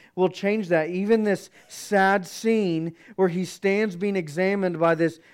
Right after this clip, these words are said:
wicked, dishonoring Jewish leader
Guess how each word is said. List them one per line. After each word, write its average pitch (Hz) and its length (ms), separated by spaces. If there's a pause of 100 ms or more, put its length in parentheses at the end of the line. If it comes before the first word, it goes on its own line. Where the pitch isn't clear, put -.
(120)
wicked, 208 840 (720)
dishonoring 214 1080 (840)
Jewish 220 520
leader 180 680